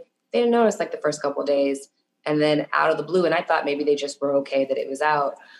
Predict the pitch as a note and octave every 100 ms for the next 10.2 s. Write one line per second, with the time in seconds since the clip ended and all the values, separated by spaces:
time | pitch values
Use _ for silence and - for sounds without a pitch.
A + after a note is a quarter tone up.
0 | - _ - D3+ D3 C#3 C#3+ D3 D3 -
1 | - D3 D3 D#3+ B3+ G#3 D#3+ D3+ - F3
2 | E3+ - F#3 G3 B3 B3+ A3 - F#3+ F#3+
3 | F#3 F3+ E3+ D#3+ D#3 G3 F#3+ - _ -
4 | F#3 F3 E3 E3 D#3+ D#3 D#3 F3+ F3+ F3
5 | - - - - G3 G#3+ E3 F3 F#3 D3
6 | F3 F3 D#3+ D#3+ E3 D3+ D#3 D3 B2 B2+
7 | - F#3+ - G#3+ G#3+ A3 F3+ E3+ D#3 E3
8 | D#3+ - - D#3+ D3+ D#3 D3 - - G3+
9 | E3+ - - _ _ _ _ - F3 F#3
10 | G3+ -